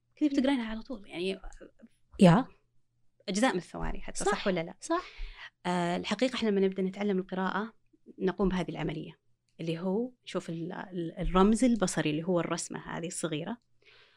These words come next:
Speaker 1: ونروح لل-، وتاخذها الذاكرة العاملة تدخلها العين، فالذاكرة العاملة تقول مثلًا على سبيل المثال سعل، فالذاكرة العاملة تاخذ الحرف السين وتقول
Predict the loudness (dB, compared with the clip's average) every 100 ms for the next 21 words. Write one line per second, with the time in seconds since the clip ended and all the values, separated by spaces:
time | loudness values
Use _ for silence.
0 | _ -4 -2 0 0 -4 -4 -2 -2 -4
1 | -4 -2 -2 -2 -2 -2 -2 -4 -4 -4
2 | -4 -2 -2 -4 -6 -4 -2 0 -2 -2
3 | -2 -4 -6 -4 -4 -4 -4 -2 -2 -4
4 | -8 -6 -4 -6 -4 -2 -2 -2 0 2
5 | 2 2 2 0 -2 0 0 0 -4 -14
6 | -16 -14 -16 -18 -2 0 0 -2 -2 0
7 | 0 -2 0 0 2 2 4 2 2 -2
8 | 0 -2 -2 -4 -4 -6 -6 -10 -8 -6
9 | -6 -8 _ _ -6 0 2 0 -4